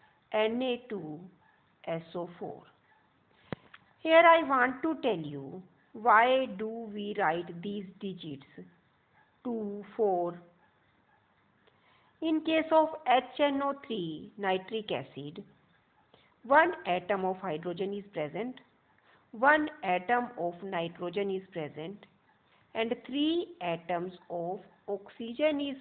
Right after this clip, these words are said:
present. So we write O three. In case of sulfuric acid, there are two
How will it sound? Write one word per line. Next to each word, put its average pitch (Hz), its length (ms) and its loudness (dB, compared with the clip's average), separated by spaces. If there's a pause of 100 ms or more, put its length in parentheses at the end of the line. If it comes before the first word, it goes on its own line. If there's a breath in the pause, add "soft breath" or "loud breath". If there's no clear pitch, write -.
present. 143 480 -12 (920 soft breath)
So 339 260 6
we 277 260 0
write 170 420 0 (180)
O 196 360 0 (120)
three. 190 240 -8 (880)
In 262 220 -2
case 311 260 0
of 302 120 6 (120)
sulfuric 226 560 -2
acid, 170 460 -8 (840 soft breath)
there 233 300 4
are 220 300 6 (180)
two 349 320 2